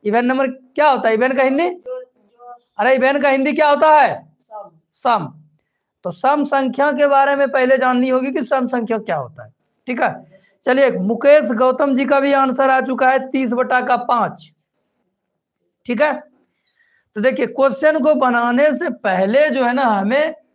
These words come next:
Speaker 1: इवन number के बारे में जानना होगा। <coughs> गौरव यादव, उनका भी आंसर छः है।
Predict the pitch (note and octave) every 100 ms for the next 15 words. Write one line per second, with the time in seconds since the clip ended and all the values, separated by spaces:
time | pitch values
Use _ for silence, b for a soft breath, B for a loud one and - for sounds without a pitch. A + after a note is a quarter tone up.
0 | _ _ C#4 D4+ D#4+ C#4+ C4+ C4+ C4 B3+
1 | B3 A#3+ B3 A#3+ A3+ A3+ A3+ A3 G#3+ G#3+
2 | G#3+ _ _ _ _ _ _ _ _ _
3 | _ _ _ _ _ _ _ _ _ _
4 | _ - - - - G3 - - _ _
5 | b b _ E3+ G#3+ B3 C#4 C#4 C4 B3+
6 | B3+ C4 D#3+ - _ _ _ _ _ G3
7 | G3+ A#3+ A#3+ C4 B3+ B3 C4+ - C4 C4+
8 | C4 C#4+